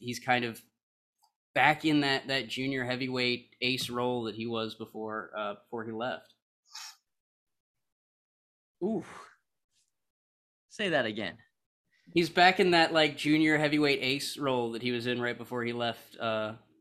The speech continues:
Speaker 1: New J-, I mean, he's teamed with Tanahashi. He's, he's fighting the I W G P Junior Heavyweight Champion right out the, it feels like Kushida never left in, in some ways.
Speaker 2: Right.
Speaker 1: Um,
Speaker 2: So he, he, I mean, he left as being the top guy, right?
Speaker 1: Yep.
Speaker 2: He went, I, I feel like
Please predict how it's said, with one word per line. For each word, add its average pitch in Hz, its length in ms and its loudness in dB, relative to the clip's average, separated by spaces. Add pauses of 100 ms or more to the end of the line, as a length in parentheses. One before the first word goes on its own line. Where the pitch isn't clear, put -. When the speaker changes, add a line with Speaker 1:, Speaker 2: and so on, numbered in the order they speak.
(220)
Speaker 1:
New 131 140 -2
J-, 123 100 -6
I - 40 -6
mean, 147 100 4
he's 147 100 2
teamed 202 240 4
with 180 100 2
Tanahashi. 160 440 6
He's, 135 260 -4
he's 131 160 -8
fighting 180 360 4
the 147 120 4
I 156 100 6
W 143 180 2
G 143 140 -2
P 139 100 -2
Junior 135 320 2
Heavyweight 135 280 0
Champion 131 300 -2
right 131 140 2
out 139 100 2
the, - 120 -4
it 143 160 -2
feels 196 280 4
like 156 200 2
Kushida 151 400 0
never 123 260 2
left 120 380 0
in, 107 320 -4
in 110 180 -6
some 127 260 0
ways. 85 460 -8 (680)
Speaker 2:
Right. 117 300 0
Speaker 1:
Um, 90 300 -6 (400)
Speaker 2:
So 151 160 -8
he, 156 220 -4
he, 131 180 -10 (240)
I 110 80 -10
mean, 113 300 -8 (120)
he 139 180 -6
left 139 460 -6
as 101 160 -8
being 110 180 -8
the 104 80 -10
top 107 320 -6
guy, 104 200 -4 (240)
right? 90 300 -8 (180)
Speaker 1:
Yep. 127 280 -4
Speaker 2:
He 113 100 -6
went, 120 220 -4 (120)
I, 117 220 -6
I 113 100 -4 (140)
feel 131 220 -4
like 120 260 -2